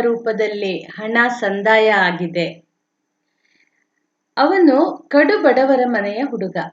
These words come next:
ಹೆಸರು ಚಂದ್ರಶೇಖರ. ಆತ ಚಿತ್ರದುರ್ಗಕ್ಕೆ ಸಮೀಪದ ಹಳ್ಳಿಯವನು. ಇವನ ತಂದೆ ಕೂಲಿ ಕೆಲಸ ಮಾಡುತ್ತಿದ್ದ. ದುಡಿಮೆಯ ಆಯಾಸ ಮರೆಯಲೆಂದು ಬೀಡಿ ಸೇದುತ್ತಿದ್ದ,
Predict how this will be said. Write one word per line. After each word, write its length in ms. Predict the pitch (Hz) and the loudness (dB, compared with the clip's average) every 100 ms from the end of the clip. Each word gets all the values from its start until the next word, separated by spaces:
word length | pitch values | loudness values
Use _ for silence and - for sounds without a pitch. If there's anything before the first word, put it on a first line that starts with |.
| _ _ _ _ _ | _ _ _ _ _
ಹೆಸರು 440 | 262 254 302 302 | -2 0 0 0
ಚಂದ್ರಶೇಖರ. 840 | 330 262 214 214 214 202 180 180 170 - _ _ _ _ - | 0 -2 -2 -2 -2 -6 -8 -8 -8 -10 _ _ _ _ -2
ಆತ 240 | 220 226 208 190 | -2 2 2 2
ಚಿತ್ರದುರ್ಗಕ್ಕೆ 880 | - 240 311 285 277 226 220 220 220 | -2 -4 -2 0 0 2 0 0 -2
ಸಮೀಪದ 640 | 208 220 220 262 269 240 214 | -2 -6 -4 -4 -2 -2 -2
ಹಳ್ಳಿಯವನು. 1040 | 202 196 208 214 202 190 180 208 330 - _ _ _ - | -2 -4 -2 0 0 0 -4 -4 -6 -8 _ _ _ -2
ಇವನ 300 | 330 392 392 381 | 0 2 2 4
ತಂದೆ 440 | 311 294 269 262 | 4 4 4 2
ಕೂಲಿ 440 | 262 - 277 285 285 | 0 -2 0 2 0
ಕೆಲಸ 360 | 240 202 196 381 | -2 -4 -4 -2
ಮಾಡುತ್ತಿದ್ದ. 560 | 339 185 180 - 165 170 - _ _ _ _ _ _ 190 | 0 0 -2 -6 -8 -8 -10 _ _ _ _ _ _ -6
ದುಡಿಮೆಯ 520 | 240 277 302 294 254 226 | -2 2 6 6 6 2
ಆಯಾಸ 680 | - 202 226 262 262 254 240 | 0 -2 0 2 2 0 -4
ಮರೆಯಲೆಂದು 1200 | 214 202 233 247 233 208 202 302 330 226 - - - - | -2 0 2 2 2 -2 -4 -2 2 0 -2 -10 -20 -16
ಬೀಡಿ 440 | 202 285 311 302 311 | 0 2 2 2 0
ಸೇದುತ್ತಿದ್ದ, 760 | 262 220 214 220 - 208 170 | 0 0 0 -6 -6 -6 -4